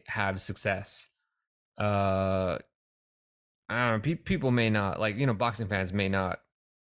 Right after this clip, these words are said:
care, but, like, I, I do think that Ryan's, like, caught on in a way that, like, I'm interested to see how this develops. And, like, does Ryan blaze a new trail for, like, boxers of the future?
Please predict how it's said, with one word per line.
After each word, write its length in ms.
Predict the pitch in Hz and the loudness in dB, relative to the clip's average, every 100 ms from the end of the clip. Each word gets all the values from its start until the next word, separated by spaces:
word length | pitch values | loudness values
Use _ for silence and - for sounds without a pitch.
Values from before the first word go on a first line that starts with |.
| - | -10
care, 300 | - 98 92 | -2 0 0
but, 180 | 98 85 | 0 0
like, 140 | 104 | 0
I, 100 | 107 101 - | 0 0 -2
I 80 | |
do 200 | 110 113 | 0 0
think 200 | 117 120 | 0 0
that 140 | 110 90 | 0 0
Ryan's, 420 | 107 101 98 98 | 0 2 2 0
like, 160 | 98 - | -4 -2
caught 260 | 107 98 | -2 0
on 260 | 95 95 95 | 2 2 2
in 100 | 95 | 0
a 60 | |
way 460 | 95 98 95 95 98 _ _ _ - | 0 2 2 0 -2 _ _ _ -2
that, 100 | 104 | 0
like, 240 | 101 98 - _ _ - | 0 -2 -8 _ _ -6
I'm 200 | 113 139 - | -2 -2 0
interested 440 | 170 - 196 214 | 0 0 -2 0
to 60 | 185 | 0
see 220 | - 220 | 0 0
how 240 | 156 127 139 | -2 0 0
this 220 | 165 143 | 0 0
develops. 500 | - 104 120 160 131 | -2 0 2 0 0
And, 200 | - 123 | 0 2
like, 200 | 120 117 - _ _ _ - | 2 -2 -8 _ _ _ -10
does 220 | 113 135 123 | 0 0 0
Ryan 460 | 113 127 165 190 | 0 2 4 2
blaze 460 | 147 123 123 131 127 | 2 2 2 4 4
a 60 | 135 | 4
new 220 | 120 117 | 4 4
trail 560 | - - 117 104 92 | 2 2 2 4 2
for, 220 | 98 - 110 | 0 0 2
like, 340 | 101 98 - | 2 0 0
boxers 460 | 110 110 - 120 104 | 0 0 0 0 0
of 80 | |
the 60 | 98 | -2
future? 540 | - 110 101 - - | 0 2 2 0 -4